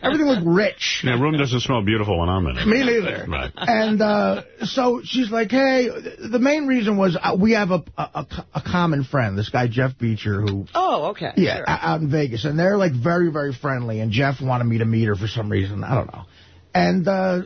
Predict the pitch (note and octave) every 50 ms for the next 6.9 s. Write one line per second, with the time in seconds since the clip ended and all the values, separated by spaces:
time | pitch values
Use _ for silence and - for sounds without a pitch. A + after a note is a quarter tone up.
0 | _ - - - A3+ A3 A3 G3+ C4 B3+ B3+ C#4 A#3 G3+ - A3+ A3+ A#3+ B3 A#3+
1 | A3+ A3 A3 - - G3 F3 - F3 E3+ E3+ D#3+ D3+ G3 G3 F#3+ G3+ - D4 C#4+
2 | A#3 F#3 E3 G#3+ A3 C4 C#4 B3+ G#3 F#3+ G#3 G3+ - - - - - B2+ D3 E3
3 | F#3 G3+ F#3+ F3+ D#3+ D3 C#3 C3 A#2+ B2 B2+ C3 B2+ B2+ B2 - - D#3 D3 C3+
4 | B2 B2+ B2+ B2+ A#2+ A#2 - - A2 F#2+ - - - A2 A2 A2+ A2 - - F#2
5 | D2+ D2 D2+ - F#2 F#2+ F#2 - F#2+ E2+ F2 E2 - - G#2+ G2 F#2+ F#2 D2 C#2
6 | C2+ C2 C2 - - F#3+ G3 G3 G3 F3+ - - G#3+ G#3 G3 F#3+ E3+ D3+